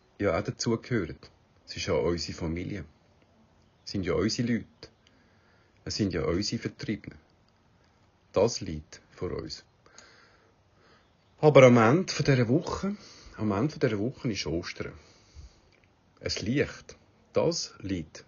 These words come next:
vor uns. Ein Licht, das schon brennt, das nie mehr verlischt. Wir warten aber auf das,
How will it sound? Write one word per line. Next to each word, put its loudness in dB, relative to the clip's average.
vor -8
uns. -8
Ein -10
Licht, -2
das 0
schon -4
brennt, -6
das -2
nie 0
mehr -2
verlischt. -10
Wir 2
warten 2
aber -4
auf -10
das, -4